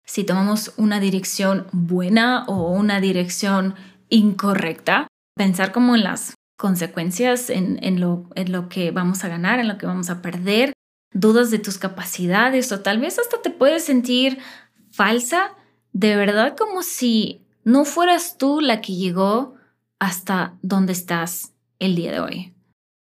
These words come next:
Hay momentos donde pasamos por dudas existenciales hacia nosotros mismos. ¿Qué tal si no me creen?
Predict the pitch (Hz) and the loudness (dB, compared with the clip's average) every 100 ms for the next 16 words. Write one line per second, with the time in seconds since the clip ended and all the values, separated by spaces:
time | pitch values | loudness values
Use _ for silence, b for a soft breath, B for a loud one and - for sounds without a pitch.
0 | _ 214 269 294 269 254 254 196 190 196 | _ 2 4 6 6 4 2 0 0 0
1 | 190 196 180 - 208 208 185 190 - - | -2 -4 -6 -2 0 0 -2 -2 -6 -6
2 | 190 185 185 190 202 202 196 - - _ | -2 0 2 2 4 4 2 -4 -16 _
3 | - 220 - 262 262 269 226 180 180 285 | -4 -4 -2 -2 2 0 0 -2 0 -2
4 | - _ _ _ _ 208 196 202 196 190 | -4 _ _ _ _ -4 0 0 0 0
5 | 196 220 247 208 175 190 214 - B B | -2 0 2 2 2 -2 -4 -8 B B
6 | B - 269 294 294 262 220 196 220 220 | B -2 0 2 2 2 2 2 2 2
7 | 202 202 | 0 -4